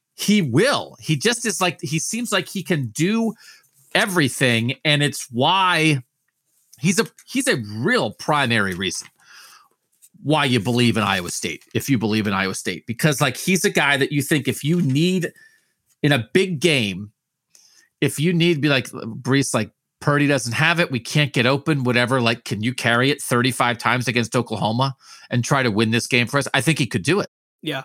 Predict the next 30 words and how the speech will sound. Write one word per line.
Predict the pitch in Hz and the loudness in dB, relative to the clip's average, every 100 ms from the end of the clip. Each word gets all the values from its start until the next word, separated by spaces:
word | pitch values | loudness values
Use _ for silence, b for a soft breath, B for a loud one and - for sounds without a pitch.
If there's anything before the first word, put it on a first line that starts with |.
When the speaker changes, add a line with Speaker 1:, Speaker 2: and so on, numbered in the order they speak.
| - | -2
Speaker 1:
He's | 175 | 0
just, | 247 | 0
like, | 240 202 | 0 2
a | 156 | 2
very | 147 170 | 2 2
professional | - 151 - - 151 - 147 135 | 0 -4 -2 -4 -2 0 0 0
college | - 131 120 104 | 0 -2 -2 -2
running | 151 156 | -2 -2
back. | - 71 - _ _ - | -4 -12 -14 _ _ -4
Speaker 2:
Well, | 262 254 | 0 0
and | - 247 - | 0 -2 -6
one | - 190 392 | -4 -2 -2
thing | 381 | -2
that | 240 | 0
I | 196 | 0
saw | 170 - 208 175 | 0 2 2 2
a | |
lot | 139 170 214 151 | 2 2 2 2
when | 170 151 147 151 | -2 -2 -4 -6
reading | 151 185 175 | -4 -2 0
up | 170 175 | 0 0
on | 160 147 | 0 0
Breece | 156 151 - | -2 -2 0
Hall | 175 156 143 | 2 2 0
was | 156 170 | -2 -2
a | |
lot | 175 226 311 | -2 0 -2
of | |
people | - 247 202 | -2 -2 -2
saying | 190 208 185 170 | 0 0 2 0